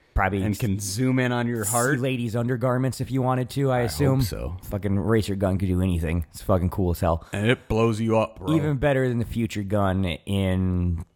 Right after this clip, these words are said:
Speaker 1: Demolition Man.
Speaker 2: Oh,
Speaker 1: Fucking
Speaker 2: much
Speaker 1: eraser
Speaker 2: better.
Speaker 1: gun steals the goddamn show.
Speaker 2: Yeah.
Speaker 1: This is the first time we see it. They're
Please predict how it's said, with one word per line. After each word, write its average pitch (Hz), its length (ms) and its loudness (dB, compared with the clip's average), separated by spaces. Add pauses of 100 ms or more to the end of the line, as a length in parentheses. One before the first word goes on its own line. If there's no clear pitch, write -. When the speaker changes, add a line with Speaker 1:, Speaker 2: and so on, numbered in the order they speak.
Speaker 1:
Demolition 90 560 2
Man. 90 400 -4 (120)
Speaker 2:
Oh, 127 160 4
Speaker 1:
Fucking 98 160 -4
Speaker 2:
much 113 200 2
Speaker 1:
eraser 110 280 0
Speaker 2:
better. 98 80 -4
Speaker 1:
gun 92 360 0
steals - 560 -2
the 98 60 -2
goddamn 82 420 0
show. 80 260 0
Speaker 2:
Yeah. 82 200 0 (100)
Speaker 1:
This 123 100 4
is 101 60 -2
the 104 80 0
first 101 340 0
time 90 200 2
we 90 60 0
see 87 280 -2
it. 82 100 -2
They're 98 220 2